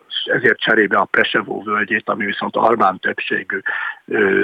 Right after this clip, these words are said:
Szerbiában megkapta volna Koszovó. Ezt azonban egyik fél, ö,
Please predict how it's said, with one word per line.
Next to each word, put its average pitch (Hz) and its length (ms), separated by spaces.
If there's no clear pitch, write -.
Szerbiában 110 480
megkapta 101 520
volna 95 280
Koszovó. - 580
Ezt - 300
azonban 151 640
egyik 127 520
fél, 113 360
ö, 135 380